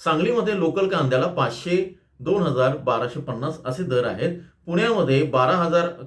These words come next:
अ, क्विंटलची आवक झाली होती आणि पाचशे, सतराशे, अकराशे असे दर आहेत. त्यानंतर चाळीसगावच्या नागद रोडला नऊशे, सोळाशे एक्कावन्न आणि चौदाशे इथे बाजारभाव बऱ्यापैकी आहे.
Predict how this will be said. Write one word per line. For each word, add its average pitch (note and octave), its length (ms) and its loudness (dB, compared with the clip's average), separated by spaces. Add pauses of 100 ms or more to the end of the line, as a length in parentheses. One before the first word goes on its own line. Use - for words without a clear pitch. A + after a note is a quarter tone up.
(160)
अ, C3+ 320 0
क्विंटलची C#3 440 -4
आवक B2+ 300 0
झाली B2+ 180 -2
होती C#3 460 -2 (220)
आणि E3 320 0
पाचशे, D3+ 360 -2
सतराशे, C#3 480 0
अकराशे C3+ 540 -4
असे D#3 200 -6
दर B2+ 220 2
आहेत. B2+ 420 -2 (380)
त्यानंतर F3+ 640 0
चाळीसगावच्या F#3 800 0
नागद D#3+ 360 0
रोडला C#3 560 -2 (240)
नऊशे, D#3 420 0
सोळाशे D#3 420 0
एक्कावन्न D#3 460 -2
आणि E3 180 -4
चौदाशे G#2 420 -4
इथे D3 160 -6
बाजारभाव A#2+ 480 0
बऱ्यापैकी G2+ 560 -4
आहे. - 340 -10